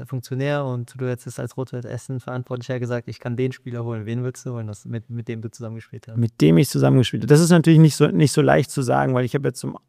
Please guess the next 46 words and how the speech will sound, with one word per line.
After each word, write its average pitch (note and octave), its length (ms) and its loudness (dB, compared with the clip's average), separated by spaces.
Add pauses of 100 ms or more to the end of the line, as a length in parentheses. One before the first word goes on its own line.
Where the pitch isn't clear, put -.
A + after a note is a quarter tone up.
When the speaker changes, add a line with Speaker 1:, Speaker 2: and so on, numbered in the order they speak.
Speaker 2:
zum C#3 160 -8
Speaker 1:
Machen, D#3 100 -4
Speaker 2:
einen D3+ 140 0
Speaker 1:
nehmen F#3+ 140 -2
wir F#3+ 80 -4
die E3 140 -4
Speaker 2:
mit, E3+ 200 6
mit E3+ 140 6
Speaker 1:
Spieler D#3+ 280 -4
raus. G3 320 -4
Speaker 2:
Genau, D#3 380 4
weil D3+ 140 6
Bundes-, G3 360 4
weil D#3+ 140 6
Bundesligaspieler, E3 1160 0
ähm, D3 500 -4
ist C#3+ 120 -8
ja D3 60 0
dann C#3 300 -2
schon C#3+ 180 -4
noch C3+ 100 2
mal C3+ 100 2
ein C3 60 2
bisschen C#3 280 -2
was C3 140 -2
anderes. D3+ 520 0 (800)
Ähm, B2+ 640 2 (1300)
ja, G2 280 -4
ich A2+ 80 0
sag C3 120 4
mal, B2 160 4
sicherlich B2 460 2
ein, C3 560 -2
ein A#2+ 60 -2
ganz B2+ 200 0
herausragender C3+ 600 2
Spieler C3+ 240 0
war B2+ 100 2
sicherlich D3 340 0
Mike C#3+ 280 0
Wunderlich, D3+ 640 2
so, D3+ 260 0
der, C3+ 240 0
der C3+ 160 -2
hat C#3 160 -4
sicherlich C3 640 -4